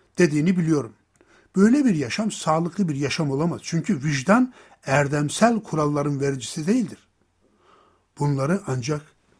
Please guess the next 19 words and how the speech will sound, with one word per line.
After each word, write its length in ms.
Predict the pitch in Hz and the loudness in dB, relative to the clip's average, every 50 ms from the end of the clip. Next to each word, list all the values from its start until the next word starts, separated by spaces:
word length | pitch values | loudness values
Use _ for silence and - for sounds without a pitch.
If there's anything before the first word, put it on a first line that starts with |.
| _ _ - | _ _ -10
Tanrı 420 | - - 131 117 117 120 120 104 - _ - - | -6 -4 -4 -4 -4 -6 -10 -12 -14 _ -12 -10
verebilir 380 | 113 113 104 107 151 202 196 | -8 -8 -6 -4 -4 -2 -2
ve 120 | 180 - - | -4 -4 -6
Tanrı 300 | - - 127 123 123 120 | -8 -8 -6 -6 -6 -8
vermiştir 480 | 120 117 127 135 - - - 110 - | -6 -6 -4 -4 -4 -6 -6 -8 -12
de. 120 | - - - _ _ _ _ _ _ - - - _ _ - | -14 -20 -20 _ _ _ _ _ _ -20 -20 -20 _ _ -2
Bunlardan 500 | 156 160 165 170 165 165 160 196 190 185 - | 0 2 4 4 4 4 4 2 2 2 0
esinlenen 640 | - - - 180 170 165 160 165 160 151 139 120 | -4 -2 0 2 2 2 2 0 0 0 -2 -2
vicdan 420 | 127 147 143 135 185 220 247 220 - - - - _ _ _ - | -2 -2 0 2 2 2 2 0 -4 -10 -20 -20 _ _ _ 0
doğru 360 | 170 160 160 165 170 175 226 | 2 4 4 6 6 6 6
olan 340 | 240 202 165 160 147 139 135 | 6 6 4 2 0 -2 -4
kararı 460 | - - 143 147 139 131 127 123 117 | -4 -2 -2 0 0 -2 -4 -6 -6
verebilir 380 | 120 120 120 113 110 110 110 107 | -8 -8 -8 -10 -10 -12 -12 -12
ancak. 320 | 104 104 - - - - _ _ _ _ _ _ _ _ _ _ _ _ - | -12 -12 -12 -14 -14 -16 _ _ _ _ _ _ _ _ _ _ _ _ 4
Dünyaya 520 | 175 190 208 220 214 226 254 262 254 - _ _ _ _ _ _ - | 6 8 8 8 8 6 4 2 2 -2 _ _ _ _ _ _ -2
günahla 480 | - 170 175 208 226 220 - 185 175 | 2 4 4 4 2 0 -2 -2 -2
gelen 360 | 156 139 151 147 151 147 139 - - | -2 -2 0 0 0 0 -2 -2 -2
insanda 560 | 143 151 147 139 - - 139 143 143 139 139 | 0 0 0 0 -2 -4 -4 -4 -4 -4 -4
vicdan 540 | 127 113 110 135 131 117 110 175 185 220 233 | -6 -6 -4 -4 -4 0 2 4 4 4 4